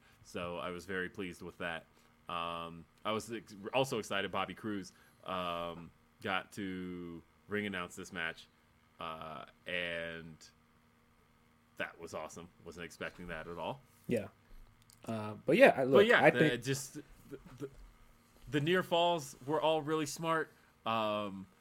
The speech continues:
Speaker 1: this match was really about working over Cash Wheeler, uh, and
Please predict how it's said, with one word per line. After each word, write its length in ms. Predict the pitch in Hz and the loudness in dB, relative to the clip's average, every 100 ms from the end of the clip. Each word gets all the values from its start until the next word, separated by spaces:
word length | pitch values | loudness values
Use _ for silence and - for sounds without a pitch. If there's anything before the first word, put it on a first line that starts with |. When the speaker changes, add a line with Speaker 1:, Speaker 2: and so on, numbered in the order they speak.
| _ _ | _ _
Speaker 1:
this 220 | 135 135 | -2 2
match 220 | 147 143 | 0 0
was 140 | 135 | -4
really 520 | 110 135 139 139 135 131 | 0 2 4 4 2 0
about 480 | 113 120 123 120 | 2 2 2 0
working 400 | 110 117 - 120 113 | -4 -6 -4 -6 -6
over 800 | 107 110 104 113 110 110 107 98 - _ - | -4 -4 -4 -4 -2 -2 -4 -6 -12 _ -8
Cash 320 | 117 107 - | -6 -6 -6
Wheeler, 400 | 107 113 127 135 - - _ - 98 | -6 -4 -6 -10 -16 -20 _ -8 -4
uh, 480 | 101 92 92 82 - _ | -2 -2 -4 -6 -8 _
and 720 | 98 98 98 98 95 92 92 | -4 -4 -4 -4 -6 -8 -10